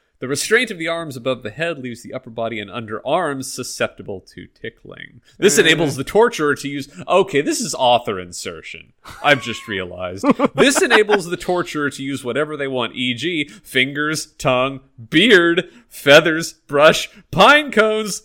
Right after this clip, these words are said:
Speaker 1: salt sticks, electric
Speaker 2: Pine
Speaker 1: toothbrushes,
Speaker 2: cones?
Speaker 1: or hair." Yeah, this is totally
Speaker 2: Pi-,
Speaker 1: just,
Speaker 2: pine
Speaker 1: yeah,
Speaker 2: cones?
Speaker 1: someone. Th-,
Speaker 2: Huh.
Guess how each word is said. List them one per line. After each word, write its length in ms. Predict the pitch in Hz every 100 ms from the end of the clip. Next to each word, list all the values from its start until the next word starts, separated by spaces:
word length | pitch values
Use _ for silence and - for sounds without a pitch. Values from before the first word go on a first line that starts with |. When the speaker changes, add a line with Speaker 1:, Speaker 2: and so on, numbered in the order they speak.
| -
Speaker 1:
salt 360 | - 139 175
sticks, 480 | - - 151 156 - - -
electric 520 | 180 175 208 - 226
Speaker 2:
Pine 380 | 170 160 165 190
Speaker 1:
toothbrushes, 640 | 262 - 349 381 440 494 539 -
Speaker 2:
cones? 160 | - -
Speaker 1:
or 280 | 156 170 170
hair." 100 | 180
Yeah, 420 | 185 180 175 - 175
this 240 | 180 240 196
is 160 | 175
totally 420 | - 147 143 165
Speaker 2:
Pi-, 20 | 113
Speaker 1:
just, 420 | 113 110 - _
Speaker 2:
pine 160 | - 240 330 508 392
Speaker 1:
yeah, 40 |
Speaker 2:
cones? 280 | 226 175 156 151
Speaker 1:
someone. 600 | 156 165 151 135 120 113 _ _ _ _ _ _
Th-, 140 | 139 -
Speaker 2:
Huh. 220 | 494